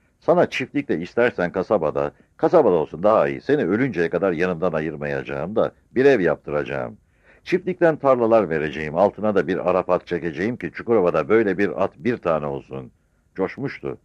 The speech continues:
"Ali, buyur ağam. Yarın senin altına bir at çekeceğim. Çerkes eğerli bir Arap atı. Hem de yaşı dört, donu da demir kır. İnce Mehmet duysun da çatlasın. Çatlasın değil mi?" Ali "Çatlasın." dedi. "Uyuyalım öyleyse.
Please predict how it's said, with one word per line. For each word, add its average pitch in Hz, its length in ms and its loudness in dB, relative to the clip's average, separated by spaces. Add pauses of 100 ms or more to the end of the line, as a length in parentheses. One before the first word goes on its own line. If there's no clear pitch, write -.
(140)
"Ali, 110 340 4 (420)
buyur 156 200 4
ağam. 139 280 2 (480)
Yarın 196 300 8
senin 156 260 0
altına 120 400 2
bir 104 80 2
at 87 220 0
çekeceğim. 65 540 -6
Çerkes 120 420 2
eğerli 80 420 0
bir 87 240 0
Arap 80 220 2
atı. 71 340 -6 (300)
Hem 160 240 4
de 110 60 0
yaşı 101 360 0
dört, 98 300 2
donu 101 240 0
da 82 140 0
demir 82 280 -2
kır. 67 280 -6 (340)
İnce 156 280 2
Mehmet 107 320 2
duysun 101 360 -4
da 87 80 0
çatlasın. 76 640 -4 (160)
Çatlasın 110 480 -2
değil 127 180 0
mi?" 156 160 -4 (520)
Ali 82 240 -6
"Çatlasın." 110 580 -8
dedi. 62 280 -14 (520)
"Uyuyalım 139 480 4
öyleyse. 69 380 -4